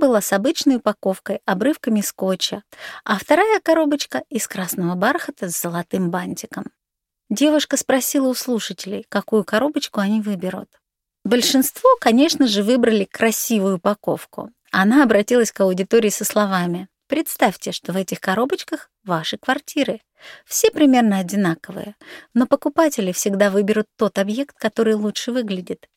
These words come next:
А мы подскажем, какую стратегию выбрать для максимально эффективных продаж квартир". Эта презентация заняла четверть предложенного времени, всего двадцать пять секунд, и оказала безоговорочное воздействие на зрителей.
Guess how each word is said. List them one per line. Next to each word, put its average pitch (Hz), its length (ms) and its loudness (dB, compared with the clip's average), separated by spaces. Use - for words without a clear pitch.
А 196 120 2
мы 233 220 4
подскажем, 196 560 0
какую 196 320 -2
стратегию 220 640 -2
выбрать 202 400 -4
для 220 160 0
максимально 196 640 0
эффективных 180 640 -6
продаж 180 380 -6
квартир". 208 520 -8
Эта 370 280 2
презентация 285 640 4
заняла 233 480 4
четверть 262 520 0
предложенного 226 680 2
времени, 214 580 0
всего 214 400 -2
двадцать 202 560 -2
пять 190 240 0
секунд, 180 540 -4
и 214 100 2
оказала 214 560 4
безоговорочное 220 1080 2
воздействие 185 640 -4
на 185 140 -2
зрителей. 180 600 -6